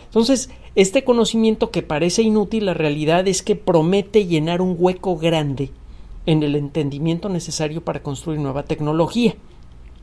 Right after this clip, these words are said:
y por sí mismo es muy valioso. Finalmente, quiero refrendarle algo que, eh, el, el sentir de una parte importante de la comunidad científica especializada en, en genética,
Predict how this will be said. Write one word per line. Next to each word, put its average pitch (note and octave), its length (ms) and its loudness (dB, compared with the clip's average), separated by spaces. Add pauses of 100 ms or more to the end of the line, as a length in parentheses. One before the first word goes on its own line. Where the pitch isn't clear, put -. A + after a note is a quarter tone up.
(260)
y E3+ 100 -4
por D3+ 220 -2
sí F3 140 -2
mismo E3 360 -2
es D3 100 -4
muy B2+ 200 -4
valioso. D#3+ 460 -4 (1500)
Finalmente, A#3+ 880 4
quiero A#3 220 0
refrendarle G3+ 640 0
algo G#3+ 540 0 (300)
que, F#3+ 120 0
eh, D#3+ 360 -4 (560)
el, F#3 240 -4
el D3+ 160 -4
sentir F#3+ 640 -2
de D#3 160 -2
una E3+ 280 0
parte E3 400 0
importante E3+ 680 -2
de D#3 100 -2
la D3 160 -6
comunidad C3+ 500 -4
científica - 560 -6
especializada C#3+ 880 -2
en, - 280 -10
en B2+ 160 -8
genética, D#3 600 -4